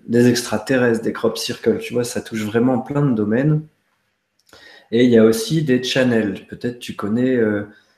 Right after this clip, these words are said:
il y a de plus en plus de gens qui reçoivent des messages, des guides, euh, des anges, des archanges, des maîtres ascensionnés, euh, de,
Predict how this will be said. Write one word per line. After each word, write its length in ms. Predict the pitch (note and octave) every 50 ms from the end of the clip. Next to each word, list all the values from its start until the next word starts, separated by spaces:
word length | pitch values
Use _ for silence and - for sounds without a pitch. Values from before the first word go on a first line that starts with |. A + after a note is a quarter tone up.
| _ _ _ -
il 40 | G#2
y 20 |
a 60 | G2+
de 60 | -
plus 200 | - - B2+ A#2
en 100 | A#2+ A#2
plus 240 | A2+ - C3 A#2+ A2+
de 120 | A2 A2+ G#2+
gens 200 | A2 C3 C3+ C3
qui 120 | - B2
reçoivent 380 | - - - - A#2 A2 A2 -
des 120 | A2 G#2
messages, 560 | G#2 G#2+ G2+ - - A#2+ A#2 A2+ A2+ G#2+ -
des 140 | - G2+ F#2+
guides, 560 | F#2 G2 G#2+ B2 B2+ C3 C3+ C3+ C3+ B2+ A#2
euh, 400 | G#2+ G#2 G#2 G#2 G#2 G#2 G2+ - - _ _ _ _ _ _ _ _
des 300 | G2+ G2+ G2+ G2+ G2+ A2
anges, 360 | A#2 B2 B2 B2 B2 B2 A#2 G#2+
des 200 | G#2+ G2 G2 G2
archanges, 640 | E2+ - - - - B2+ B2+ B2 B2 A#2+ A#2+ A2+ A2
des 120 | - G#2+
maîtres 360 | G#2 A2 A2+ A2+ A2+ - -
ascensionnés, 880 | G#2+ G#2 - - F#2+ - - - - G2+ A2 A#2+ B2+ B2+ B2 B2+ B2 A#2+
euh, 180 | A2+ G#2+ G#2+ G#2+
de, 320 | - G#2+ G#2 G#2 G2 -